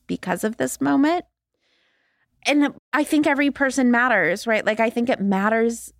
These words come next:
incredibly that he frees all these people. And you can't fault Harry. Like, he's also trying to fight the system. And I do think of Harry as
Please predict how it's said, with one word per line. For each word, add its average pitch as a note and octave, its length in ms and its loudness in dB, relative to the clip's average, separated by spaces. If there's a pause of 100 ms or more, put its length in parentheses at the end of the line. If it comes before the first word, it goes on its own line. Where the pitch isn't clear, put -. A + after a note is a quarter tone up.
(100)
incredibly A3+ 640 0
that - 180 -8
he G#3+ 120 -6
frees G3+ 280 -4
all F#3+ 140 0
these F#3+ 200 -6
people. F#3 600 -2 (600)
And G4+ 440 2
you B3+ 180 2
can't - 360 0
fault A3 260 0
Harry. F#3+ 360 2
Like, G#3 120 -6
he's A3 260 -4
also A#3 300 -2
trying F#3+ 600 -2
to C#4 140 -2
fight D3+ 360 -4 (200)
the G#3+ 220 -2
system. B3+ 520 0 (360)
And B3 100 0
I A#3 140 2
do D4 240 2
think C#4 180 0
of G#3+ 120 -2
Harry G3 380 0
as G3+ 200 -4